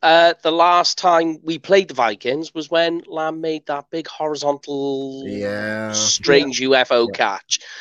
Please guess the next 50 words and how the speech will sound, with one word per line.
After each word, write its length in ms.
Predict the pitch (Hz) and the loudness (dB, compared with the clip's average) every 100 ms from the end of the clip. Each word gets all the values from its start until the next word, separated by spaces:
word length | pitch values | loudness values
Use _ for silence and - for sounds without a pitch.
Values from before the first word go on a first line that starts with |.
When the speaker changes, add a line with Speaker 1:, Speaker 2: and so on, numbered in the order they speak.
| - | -10
Speaker 2:
Yeah, 220 | 113 104 104 | -6 -6 -6
they, 100 | 110 | 0
Speaker 1:
For 100 | 160 | 4
Speaker 2:
they, 60 | 226 | 8
Speaker 1:
me, 60 | |
Speaker 2:
they, 60 | 214 | 6
Speaker 1:
I, 200 | 165 196 180 | 6 4 4
I 80 | |
don't 140 | - 214 | 4 6
know 100 | 202 | 6
about 220 | 180 151 | 6 4
you 120 | 143 | 2
guys. 360 | 127 117 104 - _ _ - _ _ | -2 -2 -4 -12 _ _ -20 _ _
Speaker 2:
Cowboys 360 | - 165 160 - | -2 -2 -2 0
Speaker 1:
In 60 | |
terms 140 | 170 147 | 0 2
Speaker 2:
just, 20 | |
Speaker 1:
of 320 | 151 127 - _ _ _ - | -2 -4 -18 _ _ _ -8
Speaker 2:
Cowboys 160 | 117 | -2
just 160 | 185 156 | 2 2
Speaker 1:
catches, 420 | 107 - 156 127 - _ _ _ _ _ _ - | 0 0 2 0 -4 _ _ _ _ _ _ 0
go 80 | |
on, 100 | 147 | 0
sorry, 220 | 120 139 104 | 2 0 0
mate. 180 | 98 - _ _ - | -8 -18 _ _ -14
Speaker 2:
I 40 | |
was 100 | 104 | -12
just 180 | 120 - | -12 -8
saying 200 | 110 107 | -6 -6
the 80 | 104 | -8
Cowboys 380 | 117 110 107 | -8 -8 -8
just 200 | - 101 | -10 -14
released 340 | 101 98 98 - | -12 -12 -12 -14
a 40 | |
video 420 | 92 104 98 107 - | -14 -12 -10 -10 -10
of 280 | 85 98 | -10 -12
that 220 | - 98 - | -10 -12 -12
catch, 360 | 107 110 - | -12 -12 -10
actually. 420 | 123 117 - 120 113 | -10 -10 -10 -12 -12
Speaker 1:
<laughs> 60 | _ _ _ _ | _ _ _ _
Oh, 220 | 151 151 - - | -8 -8 -8 -2
Speaker 2:
On, 120 | 143 110 | 0 2
Speaker 1:
man. 40 | |
Speaker 2:
on 200 | 117 104 | 0 0
the 60 | 110 | -6
so-, 400 | 120 113 - 107 | -10 -12 -14 -16
off 140 | 98 | -12
the 100 | 110 | -12
social 320 | - 107 101 | -12 -14 -14
media. 240 | 104 104 | -14 -10